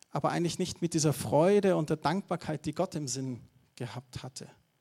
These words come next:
sondern unter der Fuchtel und dem strengen Blick der Pharisäer. Was war das Ergebnis? Der Sabbat wurde genau zum Gegenteil. Der Sabbat war kein Ruhetag, du sagst es genau, der Sabbat wurde zum Stresstag.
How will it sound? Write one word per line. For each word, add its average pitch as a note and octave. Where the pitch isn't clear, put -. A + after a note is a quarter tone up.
sondern D3
unter D#3
der C#3+
Fuchtel -
und D3+
dem C#3
strengen D3+
Blick D#3
der C3
Pharisäer. B2
Was -
war D#3
das D3+
Ergebnis? F3
Der D#3
Sabbat E3
wurde D#3+
genau C#3
zum D3
Gegenteil. C#3
Der C#3+
Sabbat E3
war D#3
kein D3
Ruhetag, F#3+
du D3+
sagst D3+
es D#3+
genau, C#3+
der B2
Sabbat C#3+
wurde C#3+
zum C3+
Stresstag. -